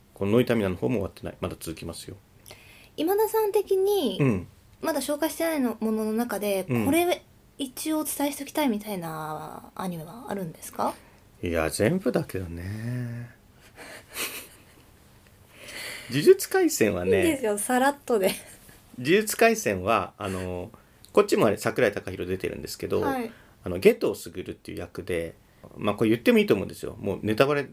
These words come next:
Speaker 1: 気にせずに、
Speaker 2: はい。
Speaker 1: 日本全員が呪術廻戦読んでるだろうからいいと思うんですけど、夏油って、あの、乗っ取られちゃうんですね。
Speaker 2: 何に？
Speaker 1: まあ、
Speaker 2: ど-、
Speaker 1: なんか大いなる敵に。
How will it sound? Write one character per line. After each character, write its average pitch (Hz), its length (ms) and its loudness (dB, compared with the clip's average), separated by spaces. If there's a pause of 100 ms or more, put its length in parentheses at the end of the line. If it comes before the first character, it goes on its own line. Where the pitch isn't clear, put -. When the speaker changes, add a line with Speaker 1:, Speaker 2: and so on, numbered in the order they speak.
(160)
Speaker 1:
気 - 140 -6
に 123 80 0
せ 120 120 -2
ず 90 140 -10
に、 76 240 -8
Speaker 2:
は - 120 -6
い。 - 20 2
Speaker 1:
日 107 60 2
本 143 180 4
全 117 140 8
員 117 60 0
が 107 60 0
呪 92 80 -2
術 95 200 -6
廻 113 140 -2
戦 98 120 -2
読 110 60 2
ん 101 40 0
で 92 80 2
る 92 320 -8
だ 98 140 2
ろ 104 100 4
う 101 40 -4
か 85 100 -2
ら 90 80 -2
い 107 80 2
い 107 40 -8
と - 60 -2
思 92 120 0
う - 20 -2
ん 87 40 -6
で - 60 -10
す - 80 -14
け 87 80 -6
ど、 90 220 -6 (260)
夏 277 220 6
油 151 160 6
っ - 40 -2
て、 90 80 -6
あ 87 40 -6
の、 87 320 -10
乗 156 100 4
っ 196 80 -4
取 370 140 2
ら 370 80 4
れ - 60 4
ち - 100 -8
ゃ 71 40 -10
う - 40 -12
ん - 20 -14
で - 60 -20
す - 100 -14
ね。 123 220 -8 (920)
Speaker 2:
何 339 460 6
に？ 175 240 -6 (500)
Speaker 1:
ま 104 200 2
あ、 - 20 2
Speaker 2:
ど-、 - 60 2
Speaker 1:
な 104 80 4
ん - 20 2
か 403 100 2
大 131 200 8
い 101 60 2
な 90 120 -2
る - 80 -10
敵 87 300 -8
に。 - 180 -10